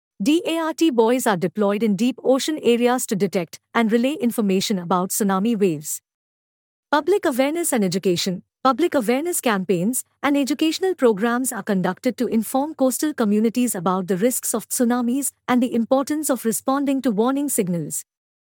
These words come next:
Standard operating procedures, S O Ps. S O Ps are in place to guide authorities on how to respond to a potential tsunami threat.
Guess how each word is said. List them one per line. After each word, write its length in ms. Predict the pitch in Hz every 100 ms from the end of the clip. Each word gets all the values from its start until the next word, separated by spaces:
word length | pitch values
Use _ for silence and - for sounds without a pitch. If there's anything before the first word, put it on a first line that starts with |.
| _ _ _ _
Standard 500 | - - 311 359 403
operating 540 | 302 285 262 254 277 247
procedures, 640 | 214 - 180 175 151 - _ -
S 160 | 277 320
O 100 | 320
Ps. 300 | 330 349 339
S 200 | 294 -
O 120 | 247 247
Ps 280 | 269 285 -
are 140 | 208 190
in 100 | 190
place 320 | 226 247 247
to 100 | 233
guide 300 | 190 190 202
authorities 640 | 175 202 247 247 262 254 -
on 160 | 240 226
how 220 | 277 370
to 120 | 330
respond 480 | 262 - 254 262 262
to 120 | 214
a 40 |
potential 520 | 160 190 208 214 - 247
tsunami 520 | - 220 220 254 254
threat. 380 | - 175 -